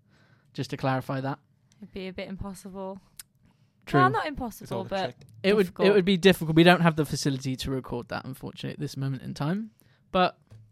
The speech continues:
Speaker 1: we, we do what we can with what we've got.
Speaker 3: We only
Speaker 1: So
Speaker 3: have three chairs for a start.
Speaker 1: Very true. We only have three chairs in the recording studio, but also, you know, he's in Canada, so it's quite difficult to do. If we did it over, like, a Skype,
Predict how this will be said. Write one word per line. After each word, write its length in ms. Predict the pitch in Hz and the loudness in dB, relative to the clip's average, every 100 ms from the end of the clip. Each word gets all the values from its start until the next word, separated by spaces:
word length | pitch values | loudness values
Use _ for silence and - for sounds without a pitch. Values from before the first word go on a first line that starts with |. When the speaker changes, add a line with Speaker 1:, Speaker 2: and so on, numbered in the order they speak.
| _ _ _ _ _ _ | _ _ _ _ _ _
Speaker 1:
we, 240 | 156 151 151 | -2 2 2
we 240 | 143 147 | 0 0
do 160 | 143 151 | 2 2
what 100 | 147 | 2
we 80 | 143 | 0
can 260 | 156 151 | 0 0
with 120 | 147 139 | -2 -4
what 160 | 143 | -4
we've 160 | 143 135 | -4 -2
got. 200 | 160 196 _ _ | -2 -2 _ _
Speaker 3:
We 80 | 123 | -4
only 120 | 117 | 0
Speaker 1:
So 120 | 139 | 0
Speaker 3:
have 100 | 139 | 0
three 160 | 135 107 | -2 -6
chairs 260 | 113 110 110 | -4 -6 -6
for 80 | 113 | -12
a 60 | |
start. 320 | 110 107 - - - - - _ _ _ _ - | -14 -14 -16 -20 -20 -20 -20 _ _ _ _ -4
Speaker 1:
Very 160 | 147 | -2
true. 260 | 143 - 151 123 - | 4 4 2 -2 -6
We 80 | 147 | -2
only 120 | 139 | -2
have 80 | 135 | -2
three 160 | 143 | -4
chairs 260 | 135 147 143 | 0 0 2
in 80 | 139 | -2
the 60 | |
recording 280 | 139 147 143 | -4 -4 -4
studio, 360 | - 160 214 294 - | -4 -4 -4 -6 -14
but 200 | - 156 - _ | -8 -8 -8 _
also, 380 | 185 165 185 175 | -6 -2 -4 -4
you 100 | 185 | -6
know, 160 | 160 160 - - | -6 -8 -12 -18
he's 220 | 180 151 147 | -4 -2 0
in 100 | 143 | 0
Canada, 500 | 160 156 151 156 151 | 2 2 4 2 2
so 480 | - 139 139 135 - - | 4 6 6 4 -4 -18
it's 80 | |
quite 160 | - 143 | -8 -4
difficult 340 | 139 135 135 - | -4 -6 -10 -10
to 80 | |
do. 280 | 139 139 135 131 _ _ | -2 0 0 -4 _ _
If 120 | 147 | -2
we 80 | 147 | 4
did 120 | 147 | 4
it 100 | 143 | 6
over, 160 | 139 131 | 4 2
like, 180 | 131 143 | -2 -2
a 40 | |
Skype, 420 | - 139 131 - | 0 2 2 -2